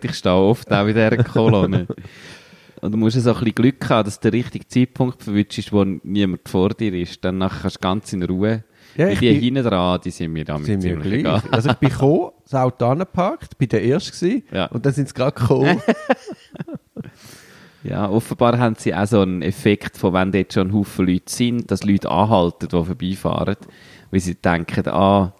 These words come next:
Speaker 2: Da gibt's
Speaker 1: also
Speaker 2: etwas.
Speaker 1: es hat, hat mir die eine Verkäuferin einmal gesagt,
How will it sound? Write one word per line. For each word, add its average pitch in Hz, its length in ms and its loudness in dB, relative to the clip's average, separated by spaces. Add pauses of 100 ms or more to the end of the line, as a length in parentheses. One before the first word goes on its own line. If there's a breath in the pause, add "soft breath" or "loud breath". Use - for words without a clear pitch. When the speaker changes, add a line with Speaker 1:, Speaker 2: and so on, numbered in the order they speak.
Speaker 2:
Da 98 80 -6
gibt's 110 320 0
Speaker 1:
also 95 280 2
Speaker 2:
etwas. 90 220 -2
Speaker 1:
es - 200 -8
hat, - 280 -2
hat 90 240 -4
mir 90 120 -2
die 87 100 -2
eine 85 160 0
Verkäuferin 92 640 0
einmal 80 260 0
gesagt, - 720 -8